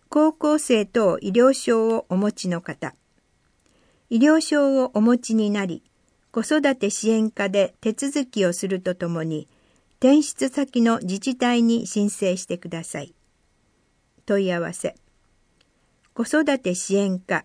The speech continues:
子育て給付係、区役所二階、内線三八一七。荒川区立の小中学校に通学しているお子さんがいる方、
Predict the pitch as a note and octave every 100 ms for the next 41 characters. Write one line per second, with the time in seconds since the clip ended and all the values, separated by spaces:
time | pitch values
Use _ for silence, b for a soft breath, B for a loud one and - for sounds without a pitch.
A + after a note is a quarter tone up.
0 | _ _ - G3+ C#4+ D4 - - D#3 -
1 | A#3 B3 B3 G#3+ G3+ - C#3 - _ _
2 | _ _ _ _ _ _ - B3 D4+ -
3 | - D3+ D3+ C#3+ - E3+ D3 - _ _
4 | _ _ _ - G#3 A#3+ B3 A3+ G#3+ G#3
5 | - _ _ _ - B3+ C#4+ C#4+ - C4
6 | - D#3+ - F3+ - G#3+ G3+ F3+ D#3 -
7 | _ _ _ _ _ _ _ _ _ _
8 | _ _ _ _ _ _ _ _ _ _
9 | _ G#3 C#4 D#4 D#4 D#4 D4+ D4 C#4 B3+
10 | F#3 F3 - _ - C#4 D4 D4 - D4
11 | C#4+ D4 D4+ - A3 G3 F#3+ F#3+ B3 A#3+
12 | A#3 A#3 A#3 - A3+ G#3+ G#3 G3+ F3+ F#3
13 | A#3 A#3 A3 G3+ G3 E3 D#3+ - D3 -
14 | D3